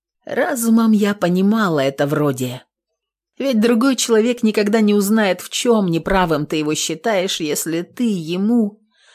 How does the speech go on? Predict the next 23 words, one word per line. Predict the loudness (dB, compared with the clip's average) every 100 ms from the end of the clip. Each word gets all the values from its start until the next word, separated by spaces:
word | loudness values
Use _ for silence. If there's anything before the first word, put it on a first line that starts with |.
| _
аргументированно | -4 0 2 4 2 0 0 0 0 -2 -2
это | -4 -6 -4
не | -2 -4
объяснишь». | -4 -4 -4 -2 -4 -6 -12 _ _ _ _ -8
Однако | -4 -2 0 2 0 0 -2 0
до | 0
того | 2 0 2 0
же | 0 2
разума | 2 0 0 2
не | 2
доходило, | 0 -2 -2 -2 0 2 2 0 -4
как | -4 -2 -4 -8
можно | -4 -2 0 -2 -4 -2
и | -2
так | -2 -4 -4 -6 -6
не | -4
понимать, | -2 0 2 2 0 -4
что | -6 -6 -6
ты | -4 -4 -2
повел | -2 -2 2 0
себя | 0 -2 -2
как | -2 -4 -4
мудила. | 0 0 0 0 0 0 -2 -8